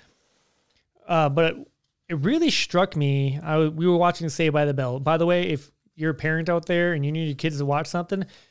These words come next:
dude, Saved by the Bell has so many good messages for young adults and teenagers and everything like that. It is, like, we started watching it again, and I'm like, "Wow, this is, this is kind of adult stuff," but it's not adult stuff. It's kid stuff, 'cause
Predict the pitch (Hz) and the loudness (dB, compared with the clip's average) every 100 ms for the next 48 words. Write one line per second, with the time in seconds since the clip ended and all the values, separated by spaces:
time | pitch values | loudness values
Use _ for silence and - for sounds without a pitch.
0 | _ - 147 135 147 147 143 139 131 139 | _ -4 -2 0 2 2 2 0 0 0
1 | 156 185 127 131 - - - 135 135 139 | 0 -2 -4 -4 -4 -6 -2 0 0 0
2 | 139 143 127 - 123 127 123 131 113 _ | 0 -2 -4 -8 -6 -4 -4 -6 -8 _
3 | _ _ - - - - - - 131 135 | _ _ -20 -20 -20 -20 -16 -12 -6 -4
4 | 139 139 123 120 110 - - 170 - 135 | -4 -6 -6 -8 -10 -12 -14 -14 -6 -4
5 | 127 120 120 113 120 - - - - - | -4 -6 -6 -8 -10 -12 -14 -14 -20 -12
6 | 139 123 113 120 - - 147 139 135 131 | -8 -8 -10 -14 -12 -4 0 0 0 0
7 | 131 131 120 123 123 131 120 117 117 107 | 0 -2 -4 -6 -6 -6 -8 -8 -10 -6
8 | 139 139 120 104 - - - 113 _ 143 | 0 0 0 -8 -12 -14 -18 -20 _ -14
9 | 127 151 127 151 156 165 160 151 156 156 | -4 -2 0 0 0 -2 -4 -2 -2 -2
10 | 151 131 131 117 233 247 196 143 180 202 | -2 -4 -6 -6 0 2 4 2 0 -2
11 | 139 95 _ _ _ _ _ _ - 220 | -6 -8 _ _ _ _ _ _ -10 -6
12 | 339 311 294 151 117 107 127 220 330 - | -4 0 0 0 -4 -4 0 0 0 -6
13 | - 131 113 180 175 254 311 330 156 135 | -4 -4 -6 -6 -6 -4 -2 0 0 -4
14 | 147 - 127 165 165 - - 285 - 135 | -6 -8 -6 -4 -6 -8 -6 -6 -6 -8
15 | 123 113 131 117 | -8 -8 -8 -8